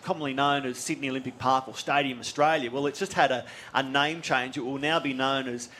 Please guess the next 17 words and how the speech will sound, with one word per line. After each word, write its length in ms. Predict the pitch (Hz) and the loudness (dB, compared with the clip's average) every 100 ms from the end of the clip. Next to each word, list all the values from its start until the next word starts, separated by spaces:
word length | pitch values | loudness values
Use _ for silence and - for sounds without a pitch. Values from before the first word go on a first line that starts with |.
| - 151 | -2 4
Accor, 600 | 185 185 165 135 107 - - - | 4 4 2 2 0 -6 -14 -2
uh, 220 | 120 123 | 0 2
Stadium. 600 | - - 120 120 156 214 127 | 0 2 2 2 -2 -2 -4
I 40 | |
think 200 | 123 180 | -4 -2
I 80 | 131 | -2
pronounced 400 | - 120 120 120 | -2 -8 -6 -4
that 160 | 117 | -6
correctly. 400 | - 123 127 170 | -4 -6 -4 -4
Accor, 500 | 139 117 - 156 160 | -2 -2 0 4 6
Accor 460 | 175 - 151 135 120 - - | 6 4 0 0 -2 -6 -12
Stadium. 480 | - 139 143 135 | 2 4 4 0
And 80 | 135 | -4
tonight, 400 | 143 151 156 147 - - - - | -2 2 4 2 -2 -18 -16 2
Caitlin 420 | 180 185 156 139 | 4 4 0 -6
Ford, 440 | - 170 175 151 | 0 2 4 2
the 200 | 135 127 | 0 -2